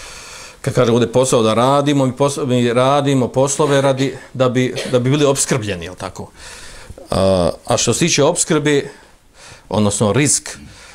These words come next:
znači risk nije samo u imetku, to je vrlo bitna stvar. Znači musliman mora imati malo raširenije, širije mišljenje po tom pitanju.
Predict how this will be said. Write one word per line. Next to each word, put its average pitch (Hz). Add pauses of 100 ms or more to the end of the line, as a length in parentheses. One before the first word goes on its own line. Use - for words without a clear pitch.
(140)
znači 143
risk 190
nije 180
samo 151
u 127
imetku, 98
to 110
je 101
vrlo 123
bitna 113
stvar. - (260)
Znači -
musliman 113
mora 110
imati 110
malo 104
raširenije, 101
širije 110
mišljenje 98
po 101
tom 98
pitanju. -